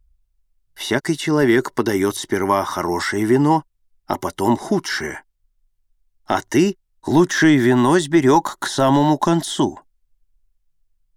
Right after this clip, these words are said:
Так положил Иисус Христос начало чудесам в Канне Галилейской. И уверовали в Него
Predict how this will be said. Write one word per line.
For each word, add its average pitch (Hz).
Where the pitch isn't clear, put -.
Так 175
положил 127
Иисус 101
Христос -
начало 127
чудесам 90
в -
Канне 90
Галилейской. 76
И 127
уверовали 139
в 107
Него 92